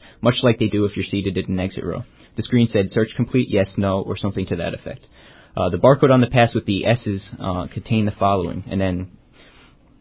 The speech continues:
uh, this is the data. It's the, uh, it's the person's last name,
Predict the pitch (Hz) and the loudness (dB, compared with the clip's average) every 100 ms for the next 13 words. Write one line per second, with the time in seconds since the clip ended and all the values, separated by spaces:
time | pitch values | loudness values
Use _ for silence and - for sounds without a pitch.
0 | _ _ _ - 95 98 104 104 92 87 | _ _ _ -8 -2 0 0 -4 -2 0
1 | 87 - 92 - 107 - 107 101 95 92 | 0 -2 -8 -6 -6 -2 0 2 2 0
2 | 110 117 110 98 92 107 - 107 98 107 | 0 2 2 2 2 2 2 0 2 0